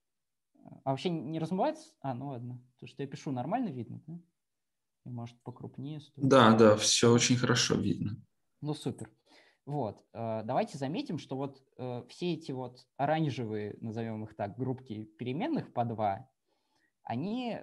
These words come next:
Speaker 1: обладают каким свойством? Например, вот один и два. У нас для вершины четыре ровно по одному выходящему ребру, для вершины три по одному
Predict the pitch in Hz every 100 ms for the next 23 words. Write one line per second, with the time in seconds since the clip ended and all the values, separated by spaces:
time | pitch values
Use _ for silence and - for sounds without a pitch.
0 | - 123 127 131 156 147 156 147 135 120
1 | - 117 110 - 104 110 117 120 160 180
2 | 180 _ _ 127 - - 127 165 170 131
3 | 113 95 95 - _ 127 131 131 - -
4 | 123 135 143 - 156 135 120 - - 147
5 | 277 320 123 117 131 165 147 123 123 117
6 | 123 131 123 123 120 120 117 117 - 117
7 | 117 117 120 117 - _ _ 120 120 123
8 | 220 233 175 123 123 113 - 113 120 120
9 | 143 151 127